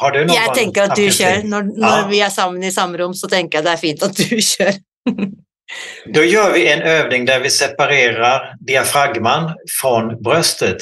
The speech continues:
Speaker 1: Många av oss, när vi sitter ner, vilket vi gör väldigt mycket, väldigt ofta, många av oss,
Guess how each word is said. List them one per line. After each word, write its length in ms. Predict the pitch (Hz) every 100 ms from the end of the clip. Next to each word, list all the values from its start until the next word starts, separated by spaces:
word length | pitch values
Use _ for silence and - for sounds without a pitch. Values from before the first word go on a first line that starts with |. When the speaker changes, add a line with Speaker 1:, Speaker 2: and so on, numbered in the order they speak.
| -
Speaker 1:
Många 260 | 123 135 143
av 140 | 147
oss, 180 | 120 -
när 100 | 123
vi 100 | 120
sitter 480 | - 117 104 - 156
ner, 260 | 139 101 98
vilket 320 | 104 120 117
vi 160 | 117 113
gör 340 | 113 101 95 104 -
väldigt 500 | 117 120 117 120 -
mycket, 480 | 180 117 113 104 95
väldigt 300 | 107 98 101
ofta, 320 | 101 - 104
många 260 | 98 104 98
av 160 | 92 98
oss, 240 | 98 -